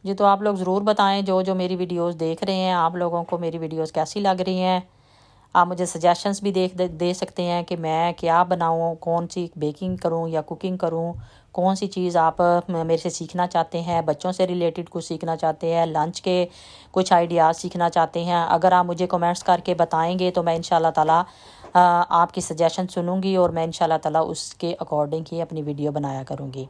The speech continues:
आप ज़रूर मुझे सजेशन दें, और आज मैं जो केक बनाऊँगी ज़रूर इसको बनाएं, ट्राई करें। मैं step by step इसलिए आराम से बना के दिखा रही हूँ, ताकि मैं पूरा step by step आपको सिखाऊँ कि किस तरह मैंने बनाया था और किस तरह मैंने उसको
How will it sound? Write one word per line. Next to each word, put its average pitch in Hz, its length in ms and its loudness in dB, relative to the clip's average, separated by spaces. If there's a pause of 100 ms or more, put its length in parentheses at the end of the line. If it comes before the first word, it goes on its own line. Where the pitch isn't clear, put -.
(1400)
आप 185 140 6
ज़रूर 175 300 0
मुझे 196 200 0
सजेशन 185 480 0
दें, 190 180 0
और 185 120 2
आज 175 180 4
मैं 190 120 -2
जो 180 80 -4
केक 180 240 -2
बनाऊँगी 175 480 0
ज़रूर 165 320 -2
इसको 196 240 -2
बनाएं, 175 380 2
ट्राई 175 300 4
करें। 180 360 2 (520)
मैं 185 80 4
step 185 320 4
by 185 120 6
step 180 320 0
इसलिए 185 300 -2
आराम 170 300 4
से 190 120 -4
बना 170 280 4
के 180 120 -2
दिखा 170 320 4
रही 165 120 0
हूँ, 170 100 -4
ताकि 165 240 0
मैं 165 120 -4
पूरा 165 260 0
step 165 300 -2
by 160 120 2
step 170 320 -2
आपको 170 240 0
सिखाऊँ 170 460 0 (500)
कि 185 140 4
किस 185 240 -4
तरह 180 160 4
मैंने 170 200 -2
बनाया 160 400 2
था 170 140 -2
और 170 80 0
किस - 200 -10
तरह 170 140 0
मैंने 156 220 -4
उसको 170 300 -2